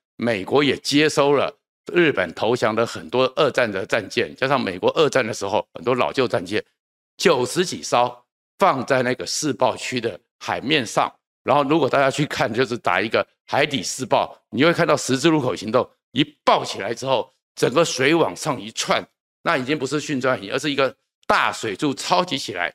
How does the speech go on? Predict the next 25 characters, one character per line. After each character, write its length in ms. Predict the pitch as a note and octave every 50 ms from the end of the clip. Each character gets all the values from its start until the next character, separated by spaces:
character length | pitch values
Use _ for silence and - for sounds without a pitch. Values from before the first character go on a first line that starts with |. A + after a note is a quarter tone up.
| _
然 80 | - D#3
后 40 | E3
大 160 | D#3+ G3+ F3+
水 100 | E3 B2+
柱 140 | A2 - E3
的 40 | D3+
旁 240 | - - B2+ B2+
边 240 | - D3 D3 C#3 C#3+ C#3 - - _ _ _
有 160 | - - C3+ A#2 - -
十 320 | A2 - - - C#3+ E3+ F3+
几 160 | D3 C3 F#2+
艘 180 | - - D3
的 100 | C#3+ C3+
船 240 | C3+ - - G#2 G2+
舰， 240 | G#2 - C#3+ C3 G#2 - _ _ _ _ -
就 120 | - E3+
直 280 | E3+ - - C3 D3+ E3+
直 160 | - - -
的 160 | B2+ C3+ C3+
像 180 | A#2 - D#3 D#3
小 160 | C3+ - A#2 F#2
蚂 220 | F2+ D#2 - C#3+
蚁 140 | C#3+ A2 F#2
一 40 | G2+
样 180 | A#2 A2 F#2+